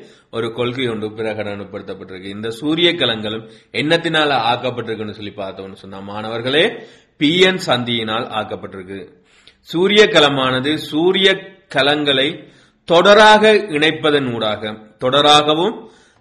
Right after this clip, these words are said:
சமாந்தரமாகவும் இணைப்பதன் மூலம் கூடிய மின்னோட்டத்தையும்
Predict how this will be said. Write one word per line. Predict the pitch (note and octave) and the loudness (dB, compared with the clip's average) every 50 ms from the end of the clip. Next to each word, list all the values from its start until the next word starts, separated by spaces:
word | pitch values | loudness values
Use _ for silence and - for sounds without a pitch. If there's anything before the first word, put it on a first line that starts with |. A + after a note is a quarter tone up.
| _ - - | _ -4 -2
சமாந்தரமாகவும் | C#3+ C#3+ E3 F#3 G3 G#3+ A3+ A3+ G#3+ A3+ A3 A3 G3+ G3 F#3 F#3 F#3 F#3 F#3 F#3 F3+ - | -2 0 2 4 4 4 4 4 6 6 6 6 4 4 2 2 0 -2 -4 -6 -8 -10
இணைப்பதன் | - C#3+ C#3 C#3+ C#3+ C#3 C#3+ C#3 C3+ B2+ B2 | -6 -2 0 0 0 0 0 -2 -2 -2 -4
மூலம் | A#2+ A#2+ A#2 B2 D3 G3+ G#3+ - - - - _ _ _ _ _ _ _ _ _ _ | -4 -4 -2 -2 -4 -4 -6 -10 -16 -20 -20 _ _ _ _ _ _ _ _ _ _
கூடிய | - F3+ G3+ A#3 A#3 A#3 A#3+ A3 | -6 -2 0 0 4 4 4 4
மின்னோட்டத்தையும் | G3 F3 D#3+ D#3 D3+ D3 C3+ B2+ A2+ - - B2+ B2 C3+ D#3 E3+ | 4 4 2 0 0 0 0 -2 -4 -4 -4 -4 -2 -4 -6 -8